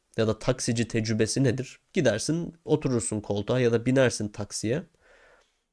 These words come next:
Taksici yarım saat senin kafanı ütüler ve sonra sen yoluna bakarsın. Şimdi normal bir müşteri açısından tamam, bu,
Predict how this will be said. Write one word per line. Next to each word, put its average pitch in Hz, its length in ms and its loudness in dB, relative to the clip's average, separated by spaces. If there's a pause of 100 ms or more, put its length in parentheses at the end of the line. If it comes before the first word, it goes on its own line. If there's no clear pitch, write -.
(160)
Taksici 151 420 6
yarım 151 240 8
saat 131 260 0
senin 139 180 4
kafanı 143 460 4
ütüler 127 480 4
ve 170 80 2
sonra 151 240 2
sen 156 340 2 (140)
yoluna 135 360 6
bakarsın. - 460 -4 (1300)
Şimdi 120 280 0
normal 127 360 6
bir 127 80 4
müşteri 120 500 2
açısından 139 680 0
tamam, 117 300 2
bu, 139 160 2